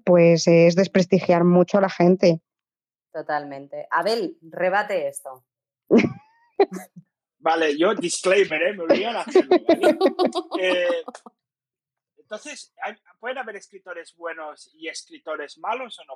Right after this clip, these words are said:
Speaker 3: Pues claro, entonces si todos los escritores son buenos, todos son buenos. Pero entonces un
Speaker 1: No.
Speaker 3: escritor malo sigue siendo escritor.
Speaker 1: Eh,
Speaker 2: <laughs> ¿A dónde
Speaker 1: para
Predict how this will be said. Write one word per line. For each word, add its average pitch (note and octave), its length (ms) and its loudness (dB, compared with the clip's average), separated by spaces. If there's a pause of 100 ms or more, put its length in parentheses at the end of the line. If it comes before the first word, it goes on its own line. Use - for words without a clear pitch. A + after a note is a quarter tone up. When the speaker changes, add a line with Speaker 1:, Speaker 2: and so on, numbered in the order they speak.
Speaker 3:
Pues C3 160 -18
claro, F#3+ 220 -6
entonces D#3+ 240 -20
si E3+ 120 -20
todos F3 140 -14
los F#3+ 100 -20
escritores E3+ 460 -12
son D3+ 200 -14
buenos, G3 400 -6
todos F3 220 -2
son C3+ 180 -18
buenos. A3+ 300 -6 (260)
Pero C3+ 100 -14
entonces E3 240 -8
un G3+ 60 -16
Speaker 1:
No. - 60 0
Speaker 3:
escritor F#3 420 6
malo F#3 300 -6
sigue F#3+ 200 -10
siendo D#3 260 -14
escritor. F#3 540 -8 (340)
Speaker 1:
Eh, D4+ 180 6
Speaker 2:
<laughs> C#4+ 120 4
¿A C4+ 80 2
dónde B3 240 2
Speaker 1:
para A#3+ 260 4